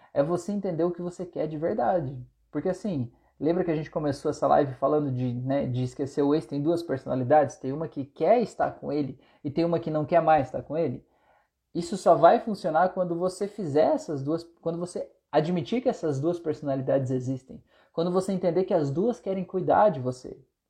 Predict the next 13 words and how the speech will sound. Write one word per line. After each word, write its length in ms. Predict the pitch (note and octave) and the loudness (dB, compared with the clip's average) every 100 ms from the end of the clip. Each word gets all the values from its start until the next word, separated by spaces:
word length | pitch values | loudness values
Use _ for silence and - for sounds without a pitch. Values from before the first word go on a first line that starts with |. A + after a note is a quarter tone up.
| _ | _
que 80 | - | 0
as 100 | C3 | 2
duas 220 | F3+ A3 | 0 2
querem 200 | F3 E3+ | 2 0
te 140 | E3 | -4
proteger, 640 | - D3+ D3+ C#3 A#2+ A#2+ - _ _ | -4 -4 -2 -2 -2 -6 -10 _ _
cada 260 | F3 F#3 E3 | 4 4 4
uma 160 | F#3+ | 2
quer 160 | G3 G3+ | 0 0
de 100 | A3+ | 0
um 20 | |
jeito 240 | B3+ A3+ | -2 -4
diferente. 580 | A#3 - E4+ G3 C#3 - | -10 -6 -2 -2 -4 -12